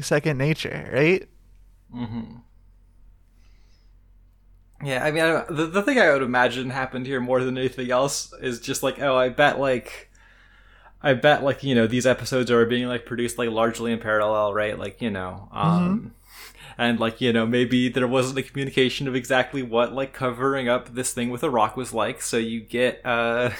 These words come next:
Speaker 2: <laughs>
Speaker 1: Right.
Speaker 2: You, you
Speaker 1: Ipo.
Speaker 2: get this, you get this difference between, like, moving, like, a, like, a boulder over the entrance and then just picking up this giant fucking, like,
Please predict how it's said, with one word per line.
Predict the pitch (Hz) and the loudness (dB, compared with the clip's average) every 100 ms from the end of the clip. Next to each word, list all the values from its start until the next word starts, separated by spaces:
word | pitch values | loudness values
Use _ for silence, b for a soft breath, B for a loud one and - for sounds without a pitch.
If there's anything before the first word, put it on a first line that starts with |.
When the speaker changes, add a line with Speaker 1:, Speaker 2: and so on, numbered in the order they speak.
| B B B B B _ _ | B B B B B _ _
Speaker 2:
<laughs> | _ _ _ - - - - - - - - | _ _ _ -14 -12 -12 -16 -18 -20 -20 -2
Speaker 1:
Right. | 202 143 - _ _ - _ _ _ b b b b b b _ _ B B B 147 120 | 0 0 -2 _ _ -20 _ _ _ b b b b b b _ _ B B B -18 -6
Speaker 2:
You, | 147 | -4
you | |
Speaker 1:
Ipo. | 131 127 | 0 0
Speaker 2:
get | 139 | 0
this, | 135 123 - _ _ _ _ _ | -2 -4 -6 _ _ _ _ _
you | - | -8
get | 131 | -4
this | 135 | -2
difference | 131 123 127 | 0 0 -2
between, | - 123 | -6 -6
like, | 123 - 123 | -6 -8 -2
moving, | 127 123 127 | -2 0 -2
like, | 120 | -2
a, | 123 | -2
like, | 117 117 | -2 -4
a | 120 | -4
boulder | 104 120 120 | -2 -2 0
over | 117 | -2
the | 110 113 | -2 -4
entrance | 110 113 | -4 -8
and | 117 | -6
then | 113 | -6
just | 117 | -8
picking | - 123 117 110 | -8 -8 -6 -8
up | - | -10
this | 101 | -12
giant | - 113 107 107 - | -2 2 2 -2 -4
fucking, | 110 107 113 | -6 -4 -10
like, | 110 113 110 - | -4 -6 -6 -18